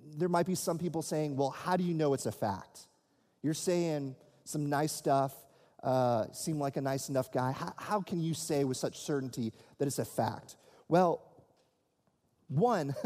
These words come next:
<laughs> I'm talking to you about something that Christianity offers that is so powerful and so amazing and wonderful that you should want it to be true. And that there is great, great evidence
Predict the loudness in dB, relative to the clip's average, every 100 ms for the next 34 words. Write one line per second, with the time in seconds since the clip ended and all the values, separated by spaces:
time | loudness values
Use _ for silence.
0 | -8 -12 -20 -4 -4 -2 -4 -2 -4 -2
1 | -2 0 2 2 0 -2 -6 -4 -4 -6
2 | -8 -20 _ _ -6 -6 -4 -4 -2 0
3 | 0 2 2 4 2 2 -4 -4 -2 0
4 | -2 -4 0 4 4 2 0 2 2 0
5 | -2 -4 -6 -20 -12 -6 -4 -4 2 4
6 | 4 2 0 2 2 0 -2 -2 -2 -2
7 | 0 2 0 0 0 -2 -4 -20 -20 _
8 | 0 0 -2 -4 -2 -2 2 2 0 -4
9 | -6 -8 -8 -10 -14 _ _ _ _ _
10 | _ _ _ _ _ _ _ _ _ _
11 | 0 4 4 2 -6 -2 0 -2 -6 -8
12 | 0 2 2 0 0 0 2 0 0 -4
13 | -6 -14